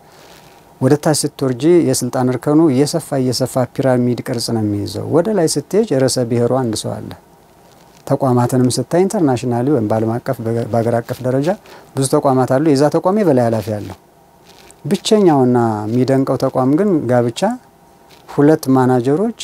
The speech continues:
በኩልነት የሚመሩት ብቸኛው ተቋም ትዳር ነው። ስለዚህ አንዱ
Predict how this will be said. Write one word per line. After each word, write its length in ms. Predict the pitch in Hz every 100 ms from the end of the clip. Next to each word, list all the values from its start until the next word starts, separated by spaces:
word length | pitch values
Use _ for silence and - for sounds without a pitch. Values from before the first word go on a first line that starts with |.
| - _ _ _ -
በኩልነት 720 | 123 135 - 139 139 170 202
የሚመሩት 560 | 127 123 123 123 120 117
ብቸኛው 440 | - - 131 127 127
ተቋም 320 | 143 180 185
ትዳር 300 | 139 117 110
ነው። 120 | 95 - _ _ _ _ - - -
ስለዚህ 320 | - 139 151 175
አንዱ 300 | 160 202 180